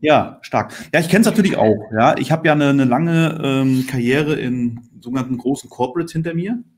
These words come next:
ja, wo ganz klar die Ansage war, äh,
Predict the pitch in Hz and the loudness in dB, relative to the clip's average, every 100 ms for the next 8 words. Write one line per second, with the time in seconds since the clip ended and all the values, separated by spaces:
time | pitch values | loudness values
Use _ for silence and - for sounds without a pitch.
0 | _ 104 110 151 _ _ _ - 127 127 | _ -8 -6 -6 _ _ _ -6 -4 -4
1 | 117 127 127 123 - 104 123 127 120 117 | -6 -4 -4 -4 -6 -6 -6 -2 -2 -2
2 | 120 120 - 117 113 113 110 | 0 -2 -4 -6 -4 -4 -6